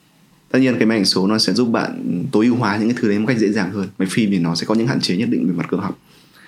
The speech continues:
Nhưng cái mấu chốt quan trọng nhất vẫn là cái story của bạn muốn, cái đầu bài mà bạn muốn triển khai là cái gì.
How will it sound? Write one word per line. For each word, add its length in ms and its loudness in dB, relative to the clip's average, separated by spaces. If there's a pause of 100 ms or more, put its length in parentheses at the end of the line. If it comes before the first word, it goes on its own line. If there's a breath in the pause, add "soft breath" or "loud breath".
(280 loud breath)
Nhưng 140 0 (160)
cái 120 2
mấu 220 2
chốt 180 2 (100)
quan 200 0
trọng 200 2
nhất 160 0
vẫn 160 2
là 320 0 (640 soft breath)
cái 120 2
story 400 4
của 60 4
bạn 200 2
muốn, 340 4 (320)
cái 80 2
đầu 120 4
bài 220 4
mà 100 2
bạn 240 2
muốn 180 2
triển 140 2
khai 200 0
là 60 0
cái 100 0
gì. 200 0